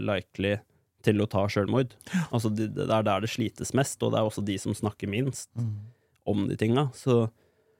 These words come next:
Speaker 1: så det har vært veldig viktig å liksom gi et ansikt til noen som kanskje, eh, kommer fra bygda, ikke sant? Som er kanskje sånn erketypisk noen som ikke prater om de tinga der, og vise fram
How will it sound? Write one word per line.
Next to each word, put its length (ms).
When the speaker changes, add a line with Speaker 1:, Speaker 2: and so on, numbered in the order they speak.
Speaker 1:
så 160
det 60
har 100
vært 80
veldig 220
viktig 260
å 60
liksom 180
gi 140
et 80
ansikt 640
til 340
noen 240
som 160
kanskje, 400
eh, 560
kommer 240
fra 160
bygda, 560
ikke 160
sant? 160
Som 160
er 320
kanskje 300
sånn 160
erketypisk 880
noen 160
som 80
ikke 240
prater 320
om 80
de 100
tinga 300
der, 160
og 80
vise 400
fram 320